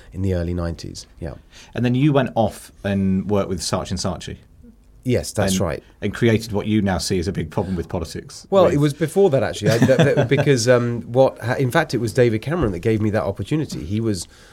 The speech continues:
Speaker 1: uh, with Andrew Lansley, who was then running the research department, putting together the team for the nineteen ninety-two general election. And, um,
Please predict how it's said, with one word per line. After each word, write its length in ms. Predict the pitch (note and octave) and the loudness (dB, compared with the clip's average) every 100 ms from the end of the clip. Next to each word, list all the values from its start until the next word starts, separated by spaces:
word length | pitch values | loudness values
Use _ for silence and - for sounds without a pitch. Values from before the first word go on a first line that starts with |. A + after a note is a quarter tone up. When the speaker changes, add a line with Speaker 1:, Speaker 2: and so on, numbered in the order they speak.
| - - | -20 -8
Speaker 1:
uh, 280 | G#2 G2 F#2+ | -4 -2 -2
with 180 | G#2 G#2+ | 0 2
Andrew 320 | G#2+ G2 G2 | 2 0 0
Lansley, 560 | G2 G#2 G#2+ A#2+ C3+ F#3 | 0 2 2 0 0 0
who 140 | C3+ | 2
was 140 | G#2 F#2 | 0 0
then 280 | F#2+ F#2+ | 0 2
running 300 | F#2+ F#2+ F2+ | 0 0 -2
the 80 | E2+ | -2
research 400 | E2 D#2+ E2 - | -4 -4 -6 -6
department, 580 | - - D#2+ - - - - - - - | -10 -12 -12 -10 -12 -12 -16 -20 -20 -6
putting 260 | G#2 F#2+ | -2 -2
together 520 | F2+ F2+ F#2+ E2+ E2+ - - - | -2 -2 -2 -2 -4 -6 -16 -18
the 80 | - | -14
team 420 | F2 - G#2+ G2 | -14 -4 -2 -2
for 160 | F2+ F#2 | -4 -6
the 80 | F2 | -4
nineteen 380 | F#2 F2+ F2 F2+ | -2 -4 -4 -4
ninety-two 480 | F2 D#2+ F2 F2+ | -4 -6 -8 -8
general 420 | D2+ F#2 F2 E2+ C2+ | -6 -4 -4 -4 -4
election. 540 | F2+ - - - G2 - - - - _ - | -6 -6 -12 -12 -12 -14 -20 -20 -20 _ -8
And, 480 | F#2 F2+ F#2 E2 - | -4 -4 -4 -6 -8
um, 440 | F#2+ F2+ F2+ F#2 | -6 -4 -4 -6